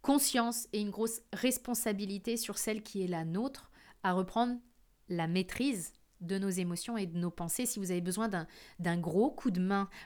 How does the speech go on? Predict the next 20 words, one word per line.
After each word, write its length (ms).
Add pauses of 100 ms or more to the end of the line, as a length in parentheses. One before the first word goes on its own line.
pour, 360
euh, 140 (400)
euh, 260 (180)
atteindre 560
ça, 220
pour 200
atteindre 400
cette 280
maîtrise, 640 (140)
vous 240
pourrez 480
aller 220
voir 200
dans 80
la 80
description 520
qui 120
accompagne 440
ce 180
podcast 640